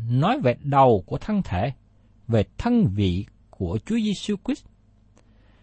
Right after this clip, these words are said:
Trong Ê-phê-sô đoạn một, câu hai mươi hai nói như sau: "Ngài đã bắt muôn vật phục dưới chân Đấng Christ và ban cho Đấng Christ làm đầu hội thánh." Và cuối cùng, trong thư Phi-líp,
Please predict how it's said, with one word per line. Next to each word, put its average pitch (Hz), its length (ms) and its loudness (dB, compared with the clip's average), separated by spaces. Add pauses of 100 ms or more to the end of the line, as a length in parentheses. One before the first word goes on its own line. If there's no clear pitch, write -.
(140)
Trong 214 140 0
Ê-phê-sô 233 420 2
đoạn 113 260 4
một, - 340 0
câu 208 120 -6
hai 208 160 0
mươi 214 180 2
hai 202 240 0
nói 190 200 2
như 233 80 2
sau: 185 300 -2 (1160)
"Ngài 156 300 2
đã 131 180 2
bắt 214 300 0
muôn 214 300 4
vật 117 140 2 (120)
phục - 580 -4
dưới 190 160 2 (100)
chân 208 240 2
Đấng 233 160 -2
Christ - 300 -4 (460)
và 98 140 4
ban 156 440 2
cho 202 120 -2
Đấng 214 220 0
Christ - 280 -4 (240)
làm 107 340 2
đầu 82 340 -2
hội 80 200 -6
thánh." 165 180 0 (1500)
Và 151 80 0
cuối - 260 -4
cùng, 165 220 4 (600)
trong 196 160 0
thư 214 160 0
Phi-líp, 226 300 0